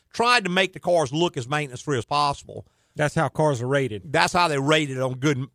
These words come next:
Speaker 1: maintenance procedures and stuff. So you're already kind of stretching this to the outside limit. I would never, ever, ever exceed the manufacturer's recommendation. And in most cases,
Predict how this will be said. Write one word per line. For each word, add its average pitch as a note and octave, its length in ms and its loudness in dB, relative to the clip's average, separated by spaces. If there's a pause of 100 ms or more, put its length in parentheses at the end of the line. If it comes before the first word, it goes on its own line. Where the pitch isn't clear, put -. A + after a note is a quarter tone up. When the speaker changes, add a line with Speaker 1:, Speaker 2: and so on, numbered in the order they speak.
(140)
Speaker 1:
maintenance D#3 440 -4
procedures C3 600 -2
and A2 80 -8
stuff. C3 280 -2
So D#3 220 2
you're E3 180 0
already F#3+ 580 2 (160)
kind E3+ 200 -4
of C3+ 80 -4
stretching E3 460 -2
this D3+ 160 -2
to C#3+ 100 -12
the C3 100 -8
outside C#3+ 640 0
limit. C#3 440 -2 (500)
I G#3 120 4
would F#3 180 4
never, G#3 400 2
ever, F3 360 -2
ever E3+ 240 0
exceed E3+ 260 -2
the C3 80 -6
manufacturer's C#3 880 0
recommendation. C#3 840 0
And C#3 140 -6
in C3+ 80 -2
most F#3+ 400 2
cases, D#3+ 420 -4